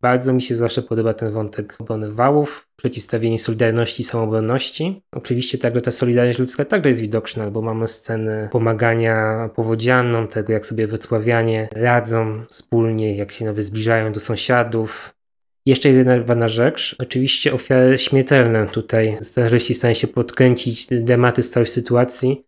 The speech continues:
Tutaj znowu tą córkę głównych bohaterów wpuszczają w niebezpieczną sytuację po to, żeby nam wydawało się, że ona nie żyje. Ale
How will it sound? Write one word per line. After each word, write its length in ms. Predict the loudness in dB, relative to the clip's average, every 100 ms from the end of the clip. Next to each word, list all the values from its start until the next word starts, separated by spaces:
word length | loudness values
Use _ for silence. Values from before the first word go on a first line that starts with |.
| _ -12
Tutaj 280 | -2 0
znowu 280 | 4 4 4
tą 380 | 2 0 0 -4 -8 -8 -2
córkę 400 | 4 4 6 2
głównych 300 | 2 2 2
bohaterów 440 | 0 2 4 2
wpuszczają 540 | 2 -4 0 4 4 4
w 60 |
niebezpieczną 520 | 4 2 2 0 2
sytuację 540 | -2 -2 2 2 2 -2
po 140 | -2
to, 180 | 0 2
żeby 200 | 2 2
nam 140 | 2
wydawało 540 | 2 2 4 4 4 2
się, 260 | 0 0
że 140 | 2 0
ona 360 | 2 0 -2 -4
nie 120 | -4
żyje. 420 | 2 4 4 4 0 -6 _ _
Ale 420 | 2 4 4 2